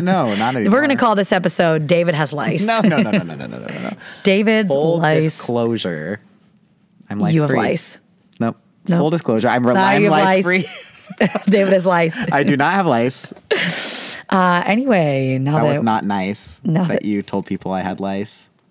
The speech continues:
Speaker 2: Bryce.
Speaker 1: You didn't even try to make a sentence.
Speaker 2: No, I just chimed in to keep the conversation going and
Speaker 1: That
Speaker 2: not have
Speaker 1: you
Speaker 2: any
Speaker 1: just
Speaker 2: awkward
Speaker 1: ended it.
Speaker 2: pauses. Um, what else did I do with my week? Back to me.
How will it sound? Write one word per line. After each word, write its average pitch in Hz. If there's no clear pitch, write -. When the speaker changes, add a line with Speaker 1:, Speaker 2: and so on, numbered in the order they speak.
Speaker 2:
Bryce. 147
Speaker 1:
You 123
didn't 147
even 107
try 120
to 104
make 90
a 95
sentence. 95
Speaker 2:
No, 196
I -
just 165
chimed 165
in 151
to 151
keep -
the 147
conversation 143
going 135
and 131
Speaker 1:
That -
Speaker 2:
not 135
have 139
Speaker 1:
you 139
Speaker 2:
any 135
Speaker 1:
just 147
Speaker 2:
awkward 139
Speaker 1:
ended 135
it. 117
Speaker 2:
pauses. -
Um, 165
what 202
else 208
did 196
I 175
do 170
with 165
my 160
week? 156
Back 160
to 208
me. 156